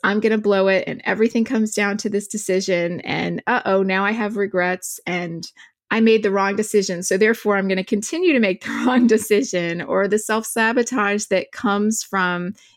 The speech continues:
information overload. You know, I see that a lot. People that have an important decision to make, and they almost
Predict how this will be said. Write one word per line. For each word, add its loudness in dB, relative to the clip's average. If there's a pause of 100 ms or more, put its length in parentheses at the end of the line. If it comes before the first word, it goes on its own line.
information 4
overload. 0 (240)
You 0
know, 0
I 0
see -4
that -2
a -2
lot. -4
People -2
that -2
have -2
an 2
important 0
decision 0
to -2
make, -4 (840)
and 4
they 6
almost 2